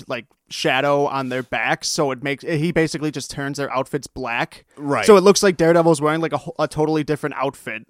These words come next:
Speaker 1: or, like, an, uh,
Speaker 2: <laughs>
Speaker 1: like, like a variant outfit or something in a lot of panels.
Speaker 2: Right, yeah. So, so yeah, I mean, I, I think it works in most, in most parts. It's not perfect, but it's not my favorite necessarily, but I,
Speaker 1: No.
Speaker 2: there's, there's pages that I really like, like this first fight between, uh,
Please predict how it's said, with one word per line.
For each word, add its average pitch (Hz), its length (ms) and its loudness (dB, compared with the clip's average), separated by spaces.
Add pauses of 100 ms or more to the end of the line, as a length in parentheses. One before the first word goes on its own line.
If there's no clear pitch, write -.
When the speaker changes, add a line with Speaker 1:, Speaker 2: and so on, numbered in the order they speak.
Speaker 1:
or, 143 80 -4
like, 147 160 0
an, 151 80 -2
uh, 151 220 4
Speaker 2:
<laughs> 147 60 0
Speaker 1:
like, 147 200 -6
like 139 200 -4
a 135 200 0
variant 127 480 -4
outfit 123 320 -4
or 127 60 -4
something 131 420 -6
in 131 120 -4
a 131 60 -4
lot 127 180 0
of 131 60 -6
panels. 135 420 -6
Speaker 2:
Right, 104 400 -2
yeah. 110 220 -4
So, 139 300 -4
so 156 100 -6
yeah, 151 180 0
I 151 40 -2
mean, 175 240 -4
I, 180 220 0
I 190 40 2
think 196 220 -2
it 160 100 -6
works 143 460 0
in 120 100 -4
most, 101 380 -8
in 107 100 -10
most 87 260 -10
parts. 92 260 -10
It's - 80 -16
not 160 200 -2
perfect, 120 440 -8
but 101 120 -6
it's 98 220 -12
not 151 120 -2
my 110 140 -8
favorite 120 340 -6
necessarily, 139 460 -4
but 131 180 -4
I, 165 40 0
Speaker 1:
No. 147 160 2
Speaker 2:
there's, 160 240 0
there's 196 240 -4
pages 127 420 -4
that 98 140 -12
I 95 40 -10
really 92 220 -10
like, 85 300 -12
like 101 160 -16
this 98 120 -16
first 113 320 -12
fight 107 220 -8
between, 104 540 -12
uh, 90 460 -10